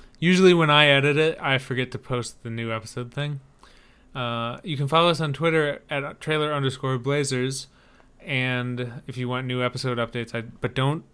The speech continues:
try and get in contact with us there 'cause I don't check the notifications. If you're feeling generous, you can rate and review us on Apple Podcasts like Mike did. And, and it, it may take a couple months, but I will see it and read it here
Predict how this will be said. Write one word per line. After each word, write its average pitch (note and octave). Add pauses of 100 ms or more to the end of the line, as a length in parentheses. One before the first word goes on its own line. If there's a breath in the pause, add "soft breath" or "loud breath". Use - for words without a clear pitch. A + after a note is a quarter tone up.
try D#3
and D#3
get D#3
in D#3
contact C#3+
with A#2+
us A2+
there A#2
'cause A2
I A2+
don't B2+
check C3
the C3+
notifications. C3+ (560 soft breath)
If C#3+
you're C#3+
feeling F3
generous, D#3
you C3+
can C#3
rate C#3
and C3+
review C3
us B2+
on B2
Apple A#2+
Podcasts B2
like A2+
Mike C3+
did. A2+
And, B2 (320)
and C3+
it, C3+
it D#3+
may D3
take F#3
a -
couple D3+
months, D3
but A#2+
I A#2+
will C3
see E3
it C#3+
and A2+
read B2+
it A2+
here A2+